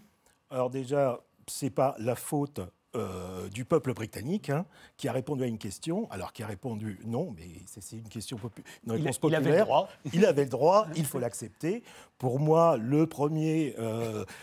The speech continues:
Speaker 1: euh, en cause, c'est monsieur Cameron, hein, qui a lancé, pour des raisons, euh, personnelles, des raisons, euh, in-, internes au Parti conservateur,
Speaker 2: Ça, c'est, c'est sa
Speaker 1: qui
Speaker 2: faute
Speaker 1: a
Speaker 2: s'il y a le Brexit, mais, mais
Speaker 1: Voilà.
Speaker 2: s'il y a le bordel,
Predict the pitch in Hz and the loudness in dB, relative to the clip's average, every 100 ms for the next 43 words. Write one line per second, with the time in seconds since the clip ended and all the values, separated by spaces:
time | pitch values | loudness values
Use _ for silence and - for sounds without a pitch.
0 | - 110 104 117 127 151 147 104 - - | -14 -8 -4 0 0 0 0 -2 -4 -2
1 | 160 147 110 - 98 120 104 110 151 170 | 0 -2 -6 -8 -4 -4 -2 -4 -6 -10
2 | _ - 123 90 98 127 - 110 104 127 | _ -14 -12 -10 -8 -10 -10 -10 -6 -4
3 | - 143 160 - 110 101 110 120 135 127 | -2 0 -2 -2 -8 -8 -8 -4 -2 -4
4 | 92 90 - - - 107 107 127 104 107 | -6 -12 -10 -8 -8 -8 -10 -10 -8 -8
5 | 107 139 147 - - - - 98 98 90 | -2 -2 -2 -6 -20 -18 -10 -8 -6 -8
6 | 104 95 92 - 127 135 135 131 170 160 | -10 -10 -12 -8 -6 -2 0 2 4 4
7 | 143 127 127 131 - - 117 - 117 - | 4 0 -2 -4 -6 -10 -8 -6 2 4
8 | 143 175 185 - 170 180 160 - 127 - | 6 4 4 2 4 4 6 4 4 2
9 | 220 196 165 156 170 - 294 - 170 175 | 4 6 6 6 4 6 4 4 2 4
10 | 170 170 180 208 214 208 190 185 196 151 | 4 4 4 6 6 8 8 8 8 8